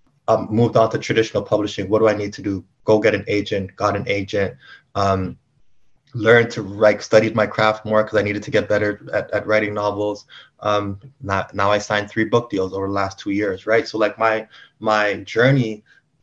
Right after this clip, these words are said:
although, uh, I always wanted to be where I am today, it's, I, it, it, it's a long, it's a path, it's a long journey, it was a long road to actually get here. And there's a road where, as a full-time writer, you have to do a lot of different things, or at least I had to do a lot of different things.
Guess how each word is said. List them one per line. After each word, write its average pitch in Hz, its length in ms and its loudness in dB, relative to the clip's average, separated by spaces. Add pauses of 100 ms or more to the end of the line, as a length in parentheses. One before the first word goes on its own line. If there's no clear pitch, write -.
(120)
although, 104 640 2
uh, - 300 -6 (200)
I 107 120 2
always 107 340 2
wanted 107 240 -2
to - 80 -10
be 104 140 -4
where 101 160 0
I 101 200 -4
am 104 80 -6
today, 113 340 -2
it's, - 180 -8
I, 98 280 0
it, 101 140 -10 (140)
it, - 200 -6
it's - 120 -16
a 110 60 -2
long, 113 300 2
it's - 120 -8
a 110 60 -6
path, - 440 -4
it's - 120 -18
a 107 40 -2
long 104 320 2
journey, 101 260 -8
it 95 40 -8
was 95 100 -8
a 104 60 -6
long 101 320 -2
road 101 240 -2
to - 120 -8
actually 101 300 -6
get 101 220 -4
here. 101 100 -2
And 95 80 -2
there's 95 140 -6
a 95 60 -8
road 101 240 2
where, 98 320 -4 (340)
as 107 140 0
a 101 40 0
full-time 101 460 2
writer, 104 240 2
you 95 100 -2
have 95 120 -2
to - 100 -16
do 92 100 -8
a - 20 -4
lot 90 220 -4
of 90 80 -8
different - 320 -16
things, 92 240 -6
or 98 60 -2
at 95 80 -2
least 95 180 -10
I 98 100 0
had - 180 -10
to 87 80 -14
do - 120 -14
a - 20 -10
lot - 200 -8
of - 60 -20
different - 280 -20
things. 92 360 -12